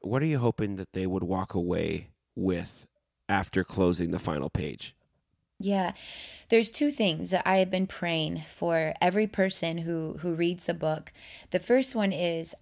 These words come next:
Speaker 2: I really want people to encounter God's love. I,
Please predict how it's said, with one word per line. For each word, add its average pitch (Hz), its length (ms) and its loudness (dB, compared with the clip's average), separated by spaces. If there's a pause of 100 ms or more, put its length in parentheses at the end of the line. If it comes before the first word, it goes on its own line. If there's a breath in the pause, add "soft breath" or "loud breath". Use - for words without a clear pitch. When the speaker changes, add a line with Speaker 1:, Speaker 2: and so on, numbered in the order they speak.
(160)
Speaker 2:
I 226 480 4
really 196 480 2
want 175 300 -2
people 170 340 -4
to 160 460 -2
encounter 160 560 -2
God's 156 400 -4
love. 160 380 -6 (420 loud breath)
I, 196 320 4